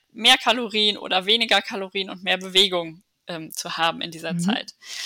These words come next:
Speaker 1: Was dann die Gewichtskontrolle im Verlauf angeht, ist es so, dass es,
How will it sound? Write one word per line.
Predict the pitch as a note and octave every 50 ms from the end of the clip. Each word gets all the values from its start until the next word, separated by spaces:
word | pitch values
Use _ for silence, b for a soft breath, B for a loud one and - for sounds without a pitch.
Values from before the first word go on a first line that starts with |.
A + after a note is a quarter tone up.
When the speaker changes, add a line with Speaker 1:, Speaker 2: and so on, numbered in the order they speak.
| B B B B B _ _
Speaker 1:
Was | - G#3 - - - -
dann | A#3 A#3+ A#3 - -
die | G3+ G3+ F#3+
Gewichtskontrolle | G#3+ G3+ A#3+ D4 - - - - A#3+ A#3+ - - G#3 G#3+ G#3+ -
im | - A3 A3
Verlauf | - G3 F#3+ F#3+ G3 A3+ B3+ D4+ - - -
angeht, | F#3+ F#3 F#3+ F#3+ G3 G#3+ - -
ist | A3+ - -
es | G3+ - -
so, | - A3+ A#3+ C4+ C#4
dass | C4 - A3 - -
es, | G3 G3+ G3 - - -